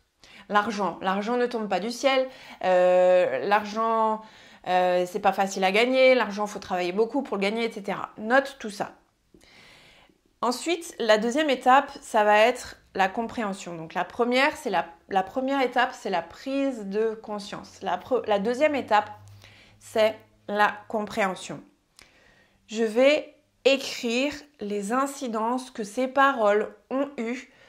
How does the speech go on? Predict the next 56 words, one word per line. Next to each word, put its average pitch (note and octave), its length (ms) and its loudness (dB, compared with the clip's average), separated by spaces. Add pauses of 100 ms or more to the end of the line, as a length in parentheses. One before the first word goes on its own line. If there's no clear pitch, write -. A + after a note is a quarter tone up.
(140)
sur C4+ 420 0
ma G3 180 0
vie G3+ 180 -8
financière. G3+ 680 -10 (1300)
Donc A3+ 180 -8
là, A#3+ 100 4
ça A3+ 140 0
demande G3 280 -2
un E3+ 240 -2
petit G3 120 -12
peu - 100 -6
de A3 80 -8
se - 80 -10
pencher A3+ 480 -4
sur A3 160 -10
ce G3 80 -16
que G3+ 80 -10
t'as F#3+ 180 -2
vécu G#3+ 400 -6
et F#3+ 160 -10
te G3+ 100 -10
dire, « G3 260 -4 (640)
Tiens, B3 240 -6
peut-être A#3 380 -6
qu'en G3+ 140 -4
fait, A3+ 420 -2 (180)
effectivement, A3 800 -4 (240)
quand G3+ 140 -6
on - 20 -2
me F#3+ 100 -4
disait, G#3 360 2
il A3+ 80 -8
faut - 100 -16
travailler G#3 360 -4
beaucoup A3 600 -4 (320)
pour, G3+ 240 -2
euh, G3 160 4
l'argent G3+ 400 0
demande A3 320 -4
à, E3+ 240 -4
à F#3 100 -6
ce G3 100 -12
que A3 60 -8
tu G3+ 120 -12
travailles A3+ 300 0
beaucoup. A3+ 260 -4
Si F#3+ 80 -12
tu - 120 -14
veux G3 80 -4
gagner A3 240 -2
de A3+ 60 -4
l'argent, A3 220 -2
il A3+ 60 -10
faut G#3+ 120 -16
travailler F#3+ 300 -6
beaucoup. » G#3 400 -6